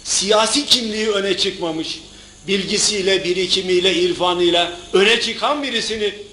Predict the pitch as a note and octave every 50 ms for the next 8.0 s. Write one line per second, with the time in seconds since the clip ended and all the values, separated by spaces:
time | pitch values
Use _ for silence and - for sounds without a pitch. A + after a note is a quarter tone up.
0 | - - - - - F#3+ G3 F#3+ G3+ G3 F#3 F3+ E3+ E3 D#3 D#3 D3+ - - D3+
1 | C#3 - - D3 C3 B2+ - - - - - - - - - - - - - -
2 | - - - - - - - - - A#3 D4 D4+ C#4+ - - - - - - -
3 | - - - - - D3 A3 A#3+ B3+ C#4 C#4 A3 D4+ E4+ - - - C4 G#3+ F#3
4 | D#3+ - - - - - _ _ _ - - - - G3 F#3 F3+ E3 E3+ E3+ F3
5 | E3 D#3+ E3+ D#3+ D#3 D#3 D3+ D#3 D#3+ E3 E3+ G#3 A#3+ A#3+ - - - - - -
6 | - - G3 G#3+ G3+ F#3 D#3+ D#3+ D#3 D#3 - E3 C#3+ D3 F3+ F3 G3+ G3 - -
7 | - - - - - - G3 G3 F#3 E3+ D#3+ D#3+ D#3 D#3+ D#3 D3 D#3+ E3+ F#3 G3